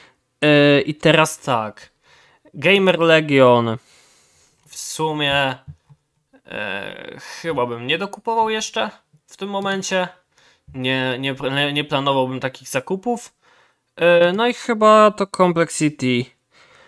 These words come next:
jakoś tak najciekawiej się układa ze wszystkich.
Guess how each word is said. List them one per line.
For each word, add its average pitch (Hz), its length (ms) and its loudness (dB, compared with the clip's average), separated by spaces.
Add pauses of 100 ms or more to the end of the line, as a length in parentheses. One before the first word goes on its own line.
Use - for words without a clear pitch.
(120)
jakoś 139 340 -2
tak 139 200 -4
najciekawiej 147 600 2
się 190 160 0
układa 208 500 0 (580)
ze 143 140 -8
wszystkich. 170 580 -10